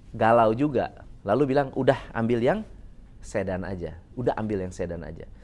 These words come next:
Sehingga yang tadinya enggan, yang tadinya berpikir, "Ah, saya mau ajak keluarga, ah, saya mau ajak anak, saya mau ajak an-, apa," akhirnya berpikirnya apa?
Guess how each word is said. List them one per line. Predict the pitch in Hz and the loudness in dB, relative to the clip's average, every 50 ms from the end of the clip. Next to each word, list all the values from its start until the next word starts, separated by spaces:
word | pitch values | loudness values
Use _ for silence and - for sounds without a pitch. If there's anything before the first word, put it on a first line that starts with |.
| - - - - - - | -18 -18 -18 -18 -18 -4
Sehingga | - 151 147 165 190 220 262 254 196 | 0 2 4 4 6 6 4 4 4
yang | 170 175 170 165 | 4 2 0 0
tadinya | - 165 151 151 151 151 151 147 143 143 147 - | 0 0 0 0 0 0 0 0 -2 -2 -4 -4
enggan, | - - 202 202 202 196 185 143 120 113 101 92 90 98 - - | -2 0 0 2 2 2 2 2 2 2 2 0 -2 -6 -8 -4
yang | - 123 135 139 143 | 0 0 2 2 2
tadinya | 143 156 147 151 160 165 151 | 0 0 0 2 2 0 0
berpikir, | 131 127 120 139 143 - 165 165 151 - - - | 0 -2 -2 -2 -2 0 0 0 -2 -2 -8 -2
"Ah, | - 185 196 185 | 0 0 0 2
saya | - 190 180 | 0 -2 0
mau | 170 160 156 | 0 -2 -2
ajak | - 139 131 127 139 135 131 - | -2 -2 0 0 0 -2 0 -2
keluarga, | 135 127 123 123 117 117 117 110 117 123 120 - - | -2 2 4 4 4 4 2 2 2 2 2 4 2
ah, | 156 175 180 | 0 0 2
saya | - 180 160 | 0 0 0
mau | 151 147 143 | 0 0 0
ajak | 82 123 123 113 127 123 - - | 0 -2 0 2 2 0 2 4
anak, | 123 120 117 123 127 127 120 - | 2 2 2 2 0 -2 -2 -2
saya | - - 160 160 | 0 2 2 4
mau | 151 135 127 | 4 2 2
ajak | 120 123 120 - - | 2 2 2 2 0
an-, | 104 101 113 - - - | -2 -2 -4 -4 -2 0
apa," | 120 120 - - 208 240 240 - - - - | 0 2 4 4 2 2 2 -4 -12 -18 -4
akhirnya | - - 139 135 147 151 156 202 247 269 254 - - | -2 0 2 4 4 4 4 4 2 2 0 -4 -2
berpikirnya | 131 143 151 151 160 160 190 220 226 185 | 0 2 2 2 2 4 4 4 4 4
apa? | 175 160 | 2 0